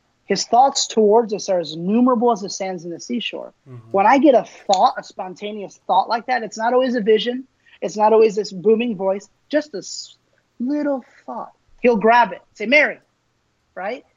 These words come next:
Speaker 1: And that requires faith, 'cause what if you're wrong? But then what if you're right?
Speaker 2: Mm-hmm.
Speaker 1: And so, um, I feel like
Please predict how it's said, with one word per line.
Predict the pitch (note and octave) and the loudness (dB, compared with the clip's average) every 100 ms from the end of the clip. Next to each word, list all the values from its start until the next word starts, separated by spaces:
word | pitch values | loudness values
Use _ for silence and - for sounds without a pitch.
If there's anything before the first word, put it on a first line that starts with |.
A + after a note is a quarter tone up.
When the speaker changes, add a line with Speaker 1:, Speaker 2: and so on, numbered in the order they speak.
| _ | _
Speaker 1:
And | G3+ G3 | -12 -8
that | A#3+ - | -8 -8
requires | C#4+ - B3 A3 F#3+ | -14 -6 -6 -6 -12
faith, | - D#4 C4+ | -14 -12 -12
'cause | A3 F#3+ | -14 -8
what | G#3+ | -8
if | G3 | -8
you're | F#3 | -10
wrong? | E3+ A#3+ G3 _ _ _ _ - | -10 -10 -14 _ _ _ _ -18
But | D#3+ | -10
then | F#3 | -8
what | E3+ D#3+ | -8 -10
if | - | -12
you're | - | -14
right? | D#2 - _ _ _ _ B2 | -14 -16 _ _ _ _ -18
Speaker 2:
Mm-hmm. | B2 A#2+ B2 A#2+ | -18 -16 -18 -8
Speaker 1:
And | F3+ | -6
so, | F3+ G#3+ G3 F#3 _ _ | 0 4 4 2 _ _
um, | F#3+ F3+ E3+ - - - - - - _ _ _ _ _ - - | 2 2 0 -12 -20 -20 -20 -20 -20 _ _ _ _ _ -20 -4
I | A3 | -4
feel | - B3 G#3 | 0 2 4
like | F3 D#3+ | 2 -2